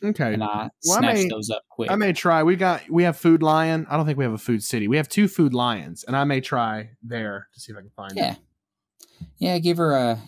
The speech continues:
Speaker 2: give her the old college try, 'cause, man, well, I say that, but then you'll get hooked on 'em and won't be able to find 'em anymore.
Speaker 1: And then I'll just be an addict. <laughs>
Speaker 2: Then you'll just be like me.
Speaker 1: <laughs> Oh, no.
Speaker 2: <laughs> Uh, well, Hunter, man, how's your week been?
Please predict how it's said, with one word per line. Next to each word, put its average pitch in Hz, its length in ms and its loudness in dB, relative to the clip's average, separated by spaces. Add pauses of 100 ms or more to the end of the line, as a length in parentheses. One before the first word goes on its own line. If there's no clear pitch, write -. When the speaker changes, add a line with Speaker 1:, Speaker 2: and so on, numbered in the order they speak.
Speaker 2:
give 147 160 -2
her 139 40 -2
the 139 120 2
old 123 160 -2
college 117 340 -4
try, 104 340 -2
'cause, 117 280 -8
man, 127 300 0 (320)
well, 127 360 0
I 127 60 -4
say 143 260 0
that, 113 220 2
but 107 100 -6
then 120 160 2
you'll 113 120 2
get 107 160 -2
hooked 123 300 -4
on 107 140 -4
'em 107 100 -2
and 110 80 -2
won't 113 120 0
be 113 60 0
able 107 120 -2
to 101 60 -6
find 117 300 -4
'em 101 100 -6
anymore. 104 480 -6 (120)
Speaker 1:
And 107 200 -8
then 113 140 -4
I'll 110 140 -2
just 107 220 -10
be 113 160 -2
an 104 120 -8
addict. 104 480 -8 (180)
<laughs> - 380 -4
Speaker 2:
Then 120 140 4
you'll 120 120 2
just 120 200 -2
be 123 120 2
like 120 220 -4
me. 101 220 -8 (340)
Speaker 1:
<laughs> - 180 -2
Oh, 196 200 4
no. 190 520 4
Speaker 2:
<laughs> 196 300 -4 (880)
Uh, 131 320 2 (580)
well, 226 200 4
Hunter, 220 320 0
man, 214 220 2
how's 208 220 2
your 196 100 2
week 156 260 2
been? 98 340 -2